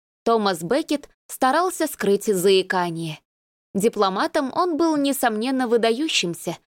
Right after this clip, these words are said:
по словам архиепископа. Во многом именно благодаря Беккету удалось убедить Рим не признавать Эсташа, сына короля Стефана, наследником английского трона.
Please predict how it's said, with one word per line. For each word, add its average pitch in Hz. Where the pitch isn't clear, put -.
по 220
словам 214
архиепископа. 185
Во 202
многом 269
именно 359
благодаря 240
Беккету 226
удалось 196
убедить 196
Рим 240
не 214
признавать 208
Эсташа, 214
сына 214
короля 190
Стефана, 196
наследником 262
английского 202
трона. 170